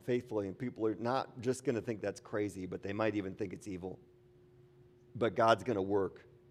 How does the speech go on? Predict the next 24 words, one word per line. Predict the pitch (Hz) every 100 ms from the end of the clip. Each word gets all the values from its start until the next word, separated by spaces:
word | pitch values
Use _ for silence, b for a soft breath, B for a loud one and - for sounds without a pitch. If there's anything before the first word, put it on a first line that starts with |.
| - -
through, | 120 104 95 87 - - - - - -
um, | 90 82 85 92 - - - -
through | 131 -
all | 98 90
of | 80
that. | 92 - - - - - B B B
Now, | 180 190 185 156
i-, | 147
if | 160
I | 165
back | 151 214 208
up | 190 175
in | 143
all | 156 180
of | 156
this | 170 151
and | 139
the | 117
disciples | 113 160 156 165 147 131 -
saying, | - 156 139
"Hey, | 139 226
are | 208
you | 208
gonna, | 233 214